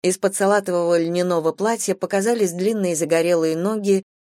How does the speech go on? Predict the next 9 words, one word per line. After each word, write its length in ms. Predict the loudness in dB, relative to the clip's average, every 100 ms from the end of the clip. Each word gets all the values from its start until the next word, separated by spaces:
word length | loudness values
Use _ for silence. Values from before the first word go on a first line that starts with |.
| _
плоский 360 | 4 4 4 0
твёрдый 400 | 2 4 4 4
живот 340 | 4 4 4
был 160 | 4 4
обтянут 560 | 2 0 0 0 -2
поддерживающим 1040 | -2 -2 2 2 2 0 0 0 -2 -2 -4
поясом 560 | 0 0 0 -2 -2
из 140 | -2 0
лайкры. 580 | 2 0 -4 -6 -8